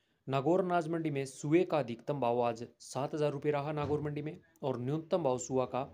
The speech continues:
पैंसठ सौ रुपये प्रति क्विंटल रहा। सौंफ, सौंफ की आवक आज बत्तीस सौ से तैंतीस सौ बोरी हुई है। किसान साथियों, इसी के चलते सौंफ का अधिकतम भाव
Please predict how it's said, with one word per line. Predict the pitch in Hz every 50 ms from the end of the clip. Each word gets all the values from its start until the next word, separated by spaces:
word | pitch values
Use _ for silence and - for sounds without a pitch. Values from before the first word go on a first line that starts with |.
| - - - - _ _ _ _ _ - -
पैंसठ | 180 185 185 - 170 -
सौ | - 147
रुपये | 131 123 127 117
प्रति | - 113 104 101 107
क्विंटल | - 110 104 98 101
रहा। | 101 98 98
सौंफ, | - - 151 135 110 - - - _ _ _ _ _ -
सौंफ | - - 160 151 -
की | - 156 147
आवक | 143 139 147 143 -
आज | 135 127 123 110 117 117 113 113 - _ 139
बत्तीस | 131 131 - 165 - -
सौ | 139
से | 123 - 131 127
तैंतीस | - - 123 - 139 110
सौ | 127 120
बोरी | 113 120 117 123
हुई | 123 117 113 120
है। | 123
किसान | 123 - 123 123
साथियों, | 117 - 120 - - 135 135
इसी | 127 - 143
के | - 135
चलते | 131 - 113 107 - 113 - - - _ _ _ _ _ _ _ _ - - - - - -
सौंफ | - - - 160 156 156 -
का | 143
अधिकतम | 120 113 117 - - 160 139 127
भाव | 117 110 104